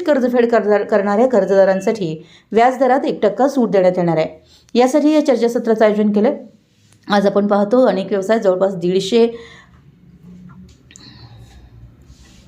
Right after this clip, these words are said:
पन्नास, चाळीस, वीस, दहा, पाच अशा जनावरांचा गोठा बांधून दुग्ध व्यवसाय सुरू केला आहे. अतिशय उत्तम प्रतीचं दूध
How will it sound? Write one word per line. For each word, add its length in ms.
पन्नास, 380
चाळीस, 460
वीस, 320
दहा, 220
पाच 500
अशा 220
जनावरांचा 640
गोठा 260
बांधून 300
दुग्ध 200
व्यवसाय 260
सुरू 240
केला 160
आहे. 100
अतिशय 300
उत्तम 380
प्रतीचं 460
दूध 260